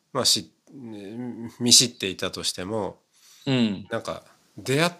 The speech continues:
Speaker 1: た感覚みたいなのってね、やっぱりそういう経験を通じて、こう、我が身に照らし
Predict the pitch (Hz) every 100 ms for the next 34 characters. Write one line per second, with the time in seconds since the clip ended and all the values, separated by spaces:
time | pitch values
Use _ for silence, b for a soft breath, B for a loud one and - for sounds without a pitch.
0 | - 101 - 92 85 87 90 90 92 92
1 | 87 80 - 90 90 - 104 87 - 110
2 | 107 104 - 127 120 131 123 123 120 123
3 | 117 110 110 _ _ 123 117 113 B B
4 | B B B B - - 113 104 98 107
5 | 123 127 107 92 85 82 - 101 95 -
6 | -